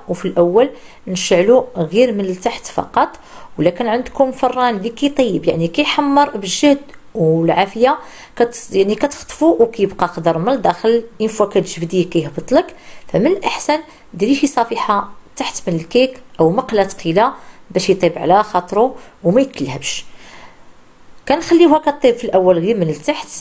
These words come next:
حتى كنشوفوها تنفخات مزيان، خدات اللون من الجوانب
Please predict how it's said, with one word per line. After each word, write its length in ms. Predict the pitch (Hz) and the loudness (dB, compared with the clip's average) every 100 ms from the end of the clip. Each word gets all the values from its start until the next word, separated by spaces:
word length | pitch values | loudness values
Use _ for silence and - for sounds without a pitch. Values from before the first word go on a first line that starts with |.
| - | -8
حتى 180 | - 269 | -4 -4
كنشوفوها 500 | 247 185 170 160 147 | -2 -4 -4 -2 -2
تنفخات 480 | 170 165 - 196 262 | -2 -4 -4 -4 -4
مزيان، 440 | 220 247 254 285 285 - | -4 2 2 2 -4 -18
خدات 380 | - - 160 196 | -20 -2 -2 0
اللون 240 | 254 262 269 | 2 2 2
من 140 | 262 | 0
الجوانب 560 | 254 262 254 247 285 | 2 4 4 2 -2